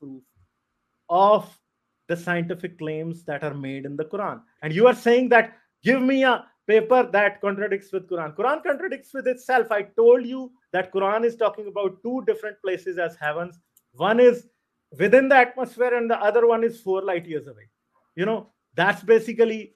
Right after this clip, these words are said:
that's basically so stupid, and you haven't been able to answer this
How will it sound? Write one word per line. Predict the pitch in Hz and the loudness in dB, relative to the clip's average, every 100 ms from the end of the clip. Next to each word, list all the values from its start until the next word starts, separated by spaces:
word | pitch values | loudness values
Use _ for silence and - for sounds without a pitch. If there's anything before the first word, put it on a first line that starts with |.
| _ | _
that's | 185 190 | -2 0
basically | 202 208 220 208 | -6 -6 -8 -10
so | 202 208 | -8 -10
stupid, | 202 269 269 180 | -10 -16 -10 -8
and | 160 | -8
you | 170 208 | -10 -6
haven't | 170 208 240 | -4 -4 -6
been | 240 | -10
able | 214 190 | -10 -10
to | 180 - 185 | -12 -12 -10
answer | 220 233 | -8 -8
this | 175 127 - | -8 -10 -16